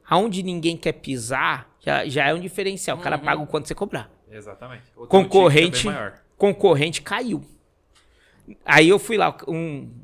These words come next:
Speaker 1: só contando um caos.
Speaker 2: Fala, cara de projeto,
Speaker 1: Cheguei
Speaker 2: né?
Speaker 1: num, cheguei num cliente, ele falou assim, "Ó, você é o sexto que vem aqui." Nenhum instalou. Eu olhei um baita casarão, mil metros de telhado, eu falei, "Ah, tem alguma coisa errada, né? Vamos lá."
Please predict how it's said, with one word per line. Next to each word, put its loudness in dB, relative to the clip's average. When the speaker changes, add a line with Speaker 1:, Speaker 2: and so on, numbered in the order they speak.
Speaker 1:
só 2
contando -6
um -10
caos. -8
Speaker 2:
Fala, -8
cara 0
de -10
projeto, 6
Speaker 1:
Cheguei 8
Speaker 2:
né? 4
Speaker 1:
num, 0
cheguei 8
num 0
cliente, -4
ele 0
falou -2
assim, -2
"Ó, 2
você -4
é -4
o -4
sexto -4
que -12
vem -10
aqui." -14
Nenhum 4
instalou. 0
Eu -12
olhei 10
um 2
baita -6
casarão, -4
mil 0
metros -2
de -8
telhado, -6
eu -10
falei, -8
"Ah, -16
tem -18
alguma -18
coisa -14
errada, -8
né? -10
Vamos -4
lá." -10